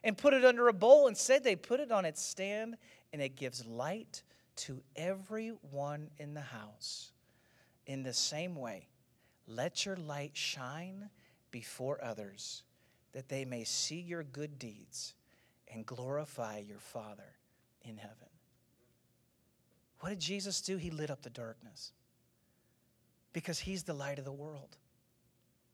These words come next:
And then he does something miraculous. When you choose to surrender your life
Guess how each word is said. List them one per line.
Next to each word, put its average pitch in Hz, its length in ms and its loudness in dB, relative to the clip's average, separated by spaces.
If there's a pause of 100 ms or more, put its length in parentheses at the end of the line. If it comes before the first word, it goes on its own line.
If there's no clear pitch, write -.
(440)
And 160 160 -4
then 185 80 0
he 202 80 0
does 175 260 0
something 175 440 -2
miraculous. 160 720 -2
When 139 200 -10
you 202 460 -6 (360)
choose 160 640 -4
to - 140 -8
surrender 160 460 -2
your 147 300 -4
life 185 320 -2